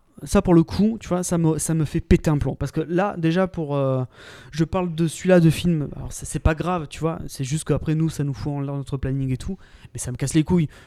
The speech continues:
Une séance par jour, tu me la mets à onze heures et quart. Va niquer ta mère, quoi. Au bout d'un moment, ça va, quoi.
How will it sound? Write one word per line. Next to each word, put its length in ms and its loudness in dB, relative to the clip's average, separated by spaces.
Une 160 10
séance 300 2
par 180 2
jour, 160 0
tu 120 -6
me 40 0
la 80 2
mets 80 4
à 40 4
onze 160 2
heures 80 2
et 60 2
quart. 320 2
Va 100 0
niquer 220 0
ta 140 8
mère, 180 6
quoi. 180 4
Au 60 0
bout 80 2
d'un 140 8
moment, 200 10
ça 140 10
va, 140 10
quoi. 180 0